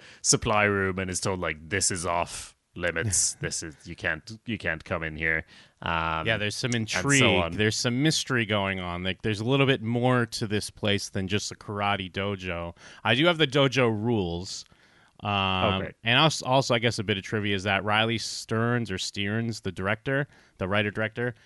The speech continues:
Speaker 2: he does train and teach Brazilian jiu-jitsu. Um,
Speaker 1: Hmm,
Speaker 2: so I guess
Speaker 1: interesting.
Speaker 2: it's inspired for some real-life stuff here. Uh, so dojo rules. No shoes on the mat, number one, of course. No shoes on the ra-, not on the mat. Number two, no food or drinks on the mat, of course.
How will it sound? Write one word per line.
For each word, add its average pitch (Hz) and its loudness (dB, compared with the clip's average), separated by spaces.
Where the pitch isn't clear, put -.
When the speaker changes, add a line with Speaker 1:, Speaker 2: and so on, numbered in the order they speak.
Speaker 2:
he 113 -8
does 135 2
train 135 0
and 110 0
teach - -6
Brazilian 104 -4
jiu-jitsu. 92 -8
Um, 85 -8
Speaker 1:
Hmm, 80 -10
Speaker 2:
so 80 -8
I 85 -4
guess 90 -6
Speaker 1:
interesting. 90 -8
Speaker 2:
it's - -20
inspired - -8
for 101 -16
some 92 -10
real-life 104 -4
stuff - -14
here. 82 -16
Uh, 104 -4
so 123 -4
dojo 151 6
rules. 131 0
No 139 6
shoes 147 2
on 139 4
the 127 2
mat, 107 2
number 101 -2
one, 95 0
of 87 -8
course. - -8
No 92 -6
shoes 85 -14
on 82 -12
the 80 -12
ra-, 82 -12
not 92 -8
on 85 -12
the 82 -12
mat. 95 -2
Number 104 0
two, 131 0
no 117 4
food 135 2
or 110 4
drinks 127 2
on 107 2
the 98 0
mat, 90 0
of 110 2
course. - -10